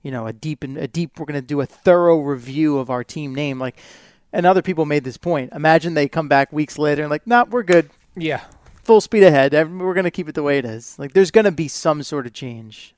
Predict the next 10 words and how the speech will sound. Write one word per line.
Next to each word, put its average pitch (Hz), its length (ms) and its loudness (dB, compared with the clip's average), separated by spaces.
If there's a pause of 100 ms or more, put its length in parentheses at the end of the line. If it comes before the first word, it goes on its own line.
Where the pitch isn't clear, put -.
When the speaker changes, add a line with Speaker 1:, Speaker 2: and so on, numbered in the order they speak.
Speaker 1:
And, 117 360 -14
um, 113 460 -10 (220)
I 139 120 -6
know 139 200 -4
Ron 143 240 -2
Rivera 147 360 2
then 131 140 -4
the 123 60 -8
following 131 460 -6
day 131 320 -8